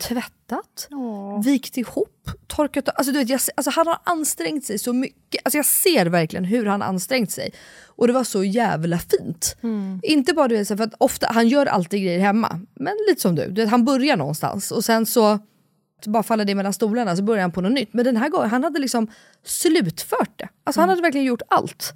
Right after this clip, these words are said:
Speaker 2: Mm.
Speaker 1: Och det var, alltså, det var otroligt att se. Så jag S M S, för att han, jag kom hem, då skulle han på fest hem till några kompisar. Men vi
Speaker 2: Ah,
Speaker 1: hade ingen
Speaker 2: okej.
Speaker 1: barnvakt, så jag skulle hem, så vi liksom bara bytte av varandra. Så han inte säger, så S M S hade jag honom sen att så här, "Gud, vad fint du har gjort", och ja, bla, bla. Det var bara en liten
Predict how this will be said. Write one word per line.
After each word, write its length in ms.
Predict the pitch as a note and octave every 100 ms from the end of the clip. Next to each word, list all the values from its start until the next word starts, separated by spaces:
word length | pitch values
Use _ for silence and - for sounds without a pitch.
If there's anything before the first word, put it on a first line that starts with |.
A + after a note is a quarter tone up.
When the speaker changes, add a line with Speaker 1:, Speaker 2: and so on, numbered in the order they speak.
| -
Speaker 2:
Mm. 260 | G#3 G3 F#3
Speaker 1:
Och 120 | - B3
det 180 | F4 C4+
var, 640 | F#3+ F3 E3 D#3+ D#3 - - -
alltså, 160 | A3
det 100 | A#3+
var 240 | F4 - -
otroligt 720 | G3+ - F#3+ A#3+ - - -
att 100 | F3
se. 140 | - - - G#3+
Så 120 | A3+
jag 120 | A#3
S 120 | A3+ A#3+
M 60 |
S, 120 | A#3 G#3+
för 80 | G#3+
att 60 |
han, 280 | - B3+ A#3 - _ _ - - - - _ _ B3
jag 180 | B3
kom 120 | B3+ A3
hem, 160 | G#3
då 100 | G3+
skulle 140 | F#3+ F#3
han 120 | F#3
på 80 | -
fest 340 | G#3+ - -
hem 180 | F#3 F3
till 100 | F3
några 140 | E3
kompisar. 500 | E3 G3 D#3+ D#3+ - F#3
Men 140 | F3
vi 60 | F#3+
Speaker 2:
Ah, 40 |
Speaker 1:
hade 120 | F3+
ingen 140 | F3 F3
Speaker 2:
okej. 40 |
Speaker 1:
barnvakt, 320 | F3+ F3+ E3+
så 60 | -
jag 100 | F#3
skulle 160 | E3 E3
hem, 80 | E3
så 80 |
vi 60 | F3
liksom 160 | E3+ E3+
bara 80 | E3+
bytte 240 | E3 G#3+
av 120 | A3
varandra. 160 | D#3 D#3+
Så 80 | F3+
han 60 |
inte 160 | F#3 -
säger, 260 | F3+ F3+
så 100 | - F#3+
S 80 | F#3+
M 40 |
S 140 | E3+ G#3
hade 120 | F#3
jag 60 |
honom 200 | D#3+ D#3
sen 260 | D#3 - -
att 140 | C3+
så 80 | -
här, 60 | F#3
"Gud, 160 | G#3
vad 100 | F#3+
fint 200 | F3+ F#3+
du 60 | F#3+
har 40 |
gjort", 300 | F#3 - -
och 60 | - B1+ - -
ja, 220 | - - -
bla, 160 | -
bla. 80 | - - - - - -
Det 60 |
var 100 | A#3+
bara 120 | G#3 G3+
en 60 |
liten 240 | F#3+ G3+